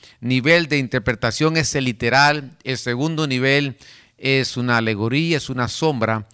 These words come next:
el tercer nivel de interpretación de la Escritura es hablar en parábolas, y hay un cuarto nivel que es el nivel profundo.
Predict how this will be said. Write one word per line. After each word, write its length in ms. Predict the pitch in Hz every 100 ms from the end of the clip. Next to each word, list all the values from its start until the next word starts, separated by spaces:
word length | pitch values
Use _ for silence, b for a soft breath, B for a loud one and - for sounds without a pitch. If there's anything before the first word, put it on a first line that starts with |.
| b b
el 180 | 127 123
tercer 360 | 127 113 147
nivel 320 | 160 147 156 143
de 100 | 143
interpretación 840 | 123 127 123 107 110 - 156 143
de 120 | 123
la 60 | 135
Escritura 680 | - 156 123 185 143 120 -
es 200 | 127 143
hablar 340 | 131 131 135
en 200 | 147 143
parábolas, 800 | 123 127 139 123 107 113 120 - b b b b b b
y 100 | 143
hay 100 | 156
un 100 | 156
cuarto 340 | 156 165 170
nivel 480 | 160 147 143 156 143
que 180 | - 131
es 140 | 135 143
el 80 |
nivel 320 | 135 120 139 -
profundo. 800 | 120 104 - 160 135 101 87